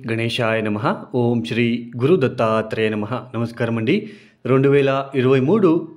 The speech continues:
జూలై ఇరవై మూడవ తేదీ నుంచి ఇరవై తొమ్మిదవ తేదీ వరకు ఉన్న వారపు రాశి ఫలితాల భాగంలో మకర రాశి వాళ్ళకి ఈ వారం ఎలా ఉందో తెలుసుకుందాం. ఈ వారంలో చంద్రుడు కన్యా రాశి,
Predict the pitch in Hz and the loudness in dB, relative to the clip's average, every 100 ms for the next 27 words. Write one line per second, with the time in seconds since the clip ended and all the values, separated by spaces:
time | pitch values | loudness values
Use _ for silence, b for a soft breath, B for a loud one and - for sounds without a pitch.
0 | - 117 139 208 180 101 - - 123 135 | -10 -2 2 4 2 0 -8 -2 2 4
1 | 120 117 110 110 113 110 110 107 175 180 | 4 4 2 2 0 0 -2 -4 -4 -6
2 | - 156 156 190 190 143 135 131 131 120 | -4 -2 2 2 4 2 4 2 2 0
3 | 120 120 113 117 156 143 127 B B B | 0 -2 -2 -2 0 0 -2 B B B
4 | 101 110 123 165 196 196 135 - 123 120 | -2 2 4 4 2 0 -2 -2 -4 0
5 | 117 117 117 113 110 110 110 107 127 110 | 0 -2 -4 -4 -2 0 0 -2 -6 -4
6 | 117 110 113 151 123 131 131 B B B | -2 -2 0 2 2 0 -6 B B B
7 | B B _ 107 107 117 117 185 190 131 | B B _ -6 -2 0 2 2 2 0
8 | 110 - 117 107 104 - 117 123 - 123 | -4 -4 -4 -2 -2 -4 -6 -8 -8 -6
9 | 107 104 110 101 120 127 135 120 110 98 | -2 0 0 -4 -4 -2 0 0 -2 -6
10 | 95 - 98 104 107 - _ _ 147 180 | -8 -10 -8 -8 -10 -16 _ _ 0 2
11 | 165 135 123 123 139 - - - 143 180 | 4 2 2 0 0 -2 -8 -4 0 2
12 | 190 170 160 - - _ _ 143 123 135 | 4 2 0 -6 -14 _ _ -2 0 2
13 | 135 131 131 170 202 | 2 0 -2 -4 -6